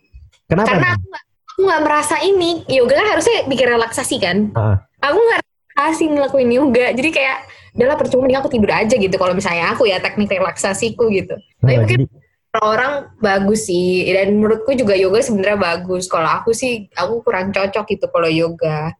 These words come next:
Speaker 1: Oh,
Speaker 2: Kalau
Speaker 1: iya.
Speaker 2: kamu gimana relaksasinya?
Speaker 1: Kalau aku relaksasinya dengerin podcast.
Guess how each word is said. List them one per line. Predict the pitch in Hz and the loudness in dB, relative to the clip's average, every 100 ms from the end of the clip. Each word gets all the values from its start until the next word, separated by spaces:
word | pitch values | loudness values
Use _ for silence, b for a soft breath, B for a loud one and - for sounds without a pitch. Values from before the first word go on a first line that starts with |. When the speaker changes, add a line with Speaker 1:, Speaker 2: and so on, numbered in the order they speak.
| - | 0
Speaker 1:
Oh, | 135 143 | 2 4
Speaker 2:
Kalau | 120 | 2
Speaker 1:
iya. | - | 2
Speaker 2:
kamu | 311 381 | 2 2
gimana | 370 320 - _ _ _ | 2 2 -2 _ _ _
relaksasinya? | - 269 262 262 240 180 175 - | -4 -2 0 2 0 -2 -6 -10
Speaker 1:
Kalau | - 135 139 | -2 0 2
aku | 120 127 - | 0 0 0
relaksasinya | 190 165 139 - 117 - 117 113 127 156 180 196 196 _ _ _ _ _ - | 0 2 0 0 -2 0 2 2 2 2 0 -2 -4 _ _ _ _ _ -6
dengerin | 147 143 175 | 0 2 4
podcast. | 180 220 120 101 - - | 2 2 0 0 -4 -20